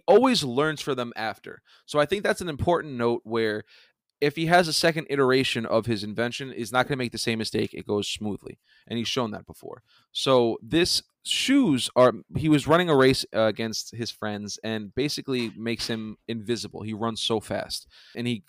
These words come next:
does this by stealing a sandwich from his teacher one time. He was just trying to test it out, is invisible.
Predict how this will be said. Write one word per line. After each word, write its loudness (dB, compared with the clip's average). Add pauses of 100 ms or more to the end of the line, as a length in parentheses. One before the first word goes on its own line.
does 4
this 0
by 4
stealing -2
a -6
sandwich -2
from -2
his -6
teacher 0
one 4
time. 6
He 0
was 0
just -2
trying 2
to 0
test 2
it -2
out, 4
is -8
invisible. -10